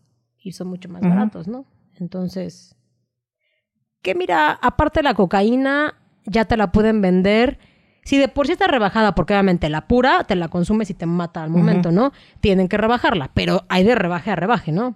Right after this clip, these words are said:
Speaker 1: O sea, donde le ponen cal, este, ya lo de menos es que le pongan azúcar, casi,
Speaker 2: O
Speaker 1: casi,
Speaker 2: leche
Speaker 1: harina.
Speaker 2: nido.
Speaker 1: Ajá,
Speaker 2: Ujú.
Speaker 1: pero ya lo de menos es eso, ¿no? Ahora imagínate que le pongan cal, que le pongan yeso, que le pongan
Speaker 2: Ujú.
Speaker 1: tantas porquerías. Entonces, pues ya le bajan un poquito el precio, ¿no?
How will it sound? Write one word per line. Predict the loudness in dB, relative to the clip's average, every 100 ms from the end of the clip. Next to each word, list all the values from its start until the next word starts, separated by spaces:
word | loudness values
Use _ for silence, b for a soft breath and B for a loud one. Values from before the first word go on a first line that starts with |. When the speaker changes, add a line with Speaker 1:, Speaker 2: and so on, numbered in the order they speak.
| _
Speaker 1:
O |
sea, | 0
donde | 2 2
le | 0
ponen | 0 2 2
cal, | 2 2 4 4 2 B B B B B
este, | -8 -6 -8 -4
ya | 0 2
lo | 2
de | 2
menos | 2 2
es | 2
que |
le | 0
pongan | 2 2
azúcar, | 2 0 0 0
casi, | 0 2
Speaker 2:
O |
Speaker 1:
casi, | 2 4
Speaker 2:
leche | 4
Speaker 1:
harina. | 4 4 4
Speaker 2:
nido. | 2 -2 _ -4
Speaker 1:
Ajá, | 0 2
Speaker 2:
Ujú. | 2
Speaker 1:
pero | 4
ya | 4 4
lo |
de | 2
menos | 4 2 2
es | 0
eso, | -2 0
¿no? | 0 0 -4 b b b b
Ahora | -4 0
imagínate | 0 -2
que | -4
le |
pongan | -4 -2 -4
cal, | -4 -2 -2 -4
que | -6
le | -6
pongan | -4 -4 -2 0
yeso, | 0 0 -4
que | -6
le | -4
pongan | 0 2
Speaker 2:
Ujú. |
Speaker 1:
tantas | 2 2 2 0
porquerías. | 0 -2 -2 -10 -10 -12 b b b b
Entonces, | -4 -2 -2 -2 -2 -2 -4 b b b b _ _ -6
pues | -2
ya | 2 2 0
le | -2 2 2
bajan | 2 2 2
un |
poquito | 2 0 -2 -4
el |
precio, | -6 -8 -8 -8
¿no? | -6 -8